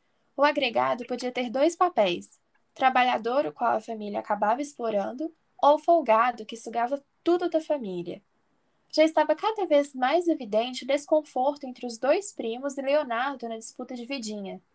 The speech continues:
Certo dia, Vidinha foi flagrada abraçada a Leonardo por um dos primos que iniciou uma discussão que envolveu toda a família. Leonardo decidiu parar de brigar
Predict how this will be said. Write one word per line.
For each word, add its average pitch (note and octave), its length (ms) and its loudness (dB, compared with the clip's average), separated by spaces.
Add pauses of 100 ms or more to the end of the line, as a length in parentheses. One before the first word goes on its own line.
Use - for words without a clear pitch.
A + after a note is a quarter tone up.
(720)
Certo A#3 360 0
dia, A3 460 -4 (320)
Vidinha C#4 320 -4
foi C#4+ 140 0
flagrada A#3 800 0
abraçada C#4 800 0
a A#3 40 2
Leonardo A3 600 -2
por B3+ 200 -4
um E4 100 -2
dos F#4 240 -2
primos B3 480 -8
que - 140 -12
iniciou D4 400 -2
uma D4+ 140 -2
discussão - 520 -8
que C#4+ 120 -10
envolveu C#4 480 -2 (160)
toda G#4 300 4
a - 20 -14
família. F#3+ 600 -4 (840)
Leonardo C#4 640 4
decidiu A#3+ 420 -8
parar D#4 480 2
de D#4 140 -6
brigar G#3+ 500 -4